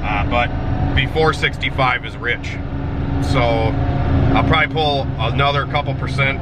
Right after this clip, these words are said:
out of that mid-range there, and we'll see what the V tech crossover did, if it helped it or not. Really good, smooth running G S R though.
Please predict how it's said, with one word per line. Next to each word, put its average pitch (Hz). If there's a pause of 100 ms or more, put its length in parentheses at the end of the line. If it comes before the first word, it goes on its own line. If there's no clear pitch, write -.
out 123
of 117
that 110
mid-range 143
there, 147 (1080)
and 123 (2500)
we'll -
see 143
what 127
the 120
V 120
tech 120
crossover 110
did, 110 (880)
if -
it -
helped 113
it 90 (400)
or -
not. 190 (1400)
Really 165
good, 127
smooth 120
running 110 (280)
G 104
S 98
R 98
though. 90